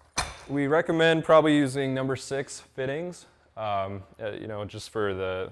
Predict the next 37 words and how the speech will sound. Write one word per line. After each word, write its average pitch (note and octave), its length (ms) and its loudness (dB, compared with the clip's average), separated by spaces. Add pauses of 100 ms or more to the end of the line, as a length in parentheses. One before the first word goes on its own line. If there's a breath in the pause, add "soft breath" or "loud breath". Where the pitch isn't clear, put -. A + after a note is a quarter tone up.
for G#2+ 100 -14
running G#2+ 240 -4
the F#2 60 -10
plumbing A2 360 -8
on G#2 160 -8
this. G#2+ 380 -8 (220)
Um, F#2+ 380 -10 (1080 soft breath)
also, C3 720 0 (1700 loud breath)
we C3+ 120 -6
tried F#3 220 4
a D#3+ 40 6
lot D#3+ 200 10
of D#3 40 4
different D3 300 2
things, D3 340 0
pressure C3+ 460 2
and B2 80 2
everything B2 340 2
else, B2 400 0
but, A#2 320 0
uh, A2 220 6
what A#2+ 220 0
ended C3+ 180 0
up A#2 80 0
working B2+ 300 0
out A2 180 0
best B2 260 0
for A2+ 180 -4
us A#2+ 300 2
is G2+ 120 -12
an G2+ 60 -8
R A2+ 160 -4
P A2+ 160 -8
M G2+ 160 -6
window G#2+ 340 -4
switch. F2+ 580 -10 (260)
And F#2+ 380 -6